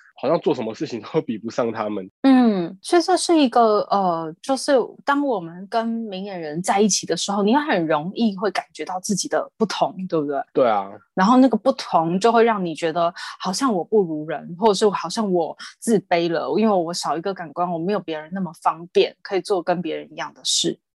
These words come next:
Speaker 1: 没错。
Speaker 2: 那外在的眼光又是如何的？就是比如说你的家人啊，会是怎么看待你这个先天的视障者？
Speaker 1: 先讲一下好了，一开始你要，你要看哦，就是像我家里小时候有一些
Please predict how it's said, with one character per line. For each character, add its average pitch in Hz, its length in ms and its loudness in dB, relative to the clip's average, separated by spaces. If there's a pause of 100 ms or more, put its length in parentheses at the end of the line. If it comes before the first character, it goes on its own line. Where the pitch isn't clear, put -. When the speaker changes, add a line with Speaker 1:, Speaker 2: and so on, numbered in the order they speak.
Speaker 1:
没 127 160 -2
错。 110 480 -6 (100)
Speaker 2:
那 285 200 2
外 285 240 2
在 233 300 -4
的 180 340 -6
眼 175 280 0
光 220 420 -4 (180)
又 208 180 0
是 - 260 -10
如 147 260 -8
何 - 240 -2
的？ - 120 0 (220)
就 214 140 2
是 196 180 2 (160)
比 165 80 4
如 160 60 2
说 185 120 2
你 180 140 2
的 151 100 0
家 185 280 2
人 165 260 2
啊， 160 240 0
会 202 140 0
是 220 100 2
怎 - 160 -8
么 131 100 -16
看 269 300 0
待 196 140 -2
你 151 160 -6
这 - 100 -8
个 165 180 -4 (140)
先 202 260 2
天 190 220 -4
的 180 100 -2
视 185 200 -2
障 156 260 -6
者？ - 240 -12
Speaker 1:
先 247 340 2 (120)
讲 131 280 0
一 139 60 -6
下 147 380 0
好 120 260 -6
了， 131 80 -6
一 202 80 -8
开 226 180 -2
始 120 460 -10
你 123 60 -6
要， 131 100 -4
你 135 80 -8
要 175 140 0
看 151 340 -4
哦， 120 80 -6
就 156 100 -10
是 196 220 -2 (260)
像 170 240 0
我 123 120 -8
家 147 180 -4
里 131 140 -8
小 117 100 -14
时 113 60 -12
候 131 120 -6
有 110 120 -8
一 - 20 -12
些 113 580 -8